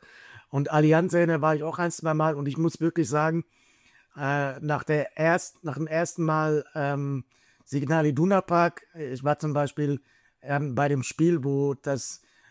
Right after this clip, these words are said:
äh, das Stadion umgetauft wurde in Signal Iduna Park, zur Eröffnung da. Und, ähm, da, wenn man die Stimmung vergleicht und vergleicht mit Allianz Arena, dann ist es genauso, wie du sagst. Also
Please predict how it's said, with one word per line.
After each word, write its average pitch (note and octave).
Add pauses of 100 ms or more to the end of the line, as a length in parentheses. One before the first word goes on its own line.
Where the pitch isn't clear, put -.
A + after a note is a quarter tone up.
(140)
äh, B2
das C3
Stadion D#3
umgetauft E3
wurde D#3+
in D#3+
Signal D#3
Iduna D#3+
Park, D#3+ (540)
zur C#3
Eröffnung E3
da. E3 (100)
Und, D3
ähm, C#3 (500)
da, B2+
wenn C#3+
man D3 (200)
die G#3
Stimmung F3
vergleicht C3
und C3 (220)
vergleicht C#3+
mit C#3
Allianz D#3
Arena, D3+
dann C3+
ist C#3
es C#3+ (380)
genauso, D3+
wie D3
du C#3+
sagst. C#3+
Also C3